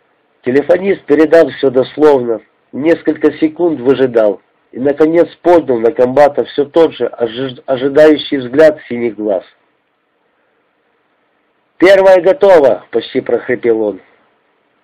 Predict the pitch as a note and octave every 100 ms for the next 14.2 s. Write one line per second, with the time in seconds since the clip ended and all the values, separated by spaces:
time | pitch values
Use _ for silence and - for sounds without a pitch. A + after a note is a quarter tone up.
0 | _ B2 F3 E3 - C#3+ A2+ - _ A2+
1 | A#2 B2+ C3 C3+ A#2 B2 A2 A#2 B2 C#3
2 | B2 G#2 G#2+ A2 A2+ A2 A2 G#2+ G#2 F#2+
3 | - _ G#2+ D#3+ D3+ E3 C#3 A#2 - _
4 | _ _ _ _ _ _ _ _ _ _
5 | _ _ _ _ _ _ A2 C#3+ G3 G3+
6 | - C#3 C#3 - F3 D#3 C#3 G#2 - A2
7 | A2 D3 D#3+ D#3 A#2+ B2+ B2 A2 - G#2+
8 | G#2 - - _ _ _ _ _ _ _
9 | - B2+ C#3 F3 G3 - B2 A2 - A#2
10 | B2+ D#3+ D3 - A2+ A2+ G#2 C3 C3 E3
11 | C3+ _ _ G2+ C3 C3+ - _ _ A2
12 | G#2+ A2+ G#2 F#2 E2 _ _ _ _ _
13 | _ _ _ _ _ E3 D3+ C#3+ D3+ F#3
14 | E3+ A2+